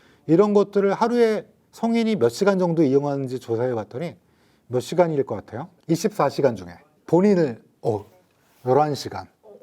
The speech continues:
음식점에 가서 가족끼리 식사하는 모습 보신 적 있어요?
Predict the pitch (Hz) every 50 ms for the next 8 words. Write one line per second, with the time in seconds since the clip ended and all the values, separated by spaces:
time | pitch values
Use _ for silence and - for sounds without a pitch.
0 | - _ _ _ _ _ _ _ - 143 165 196 - 254 254 - 233 214 196 185
1 | 160 127 113 - - - - 131 135 202 202 - - 185 170 165 160 151 147 139
2 | - - - - - 240 226 208 202 190 175 - 147 - 143 131 - 156 147 156
3 | 127 - - - 135 180